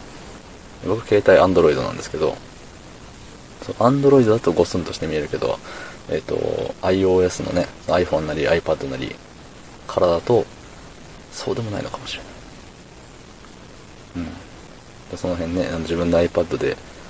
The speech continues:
確認してみろよっていう声もあるかもしれませんけど、そこまでは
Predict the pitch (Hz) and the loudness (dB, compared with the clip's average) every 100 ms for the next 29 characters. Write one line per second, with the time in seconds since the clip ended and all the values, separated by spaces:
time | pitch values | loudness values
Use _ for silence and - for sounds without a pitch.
0 | - - - - - - - - - - | -18 -18 -20 -20 -20 -20 -20 -14 -8 -4
1 | 80 80 92 90 78 71 - - 78 76 | -4 -2 0 4 4 2 -4 -6 -4 -4
2 | - 80 80 98 92 87 85 87 107 - | -4 -2 -4 -4 -6 -4 -4 -4 -4 -6
3 | - - 98 113 123 - | -8 -8 -8 -4 -2 -2